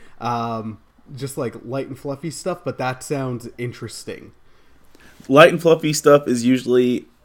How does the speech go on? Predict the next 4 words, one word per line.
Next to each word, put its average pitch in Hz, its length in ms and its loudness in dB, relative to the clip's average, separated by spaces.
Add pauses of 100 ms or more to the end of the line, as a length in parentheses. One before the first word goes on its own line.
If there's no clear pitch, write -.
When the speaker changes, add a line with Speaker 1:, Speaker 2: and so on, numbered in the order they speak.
Speaker 2:
uh, 113 340 4 (220)
my 113 460 0 (340)
post-writing 123 1600 0
season. 151 560 -4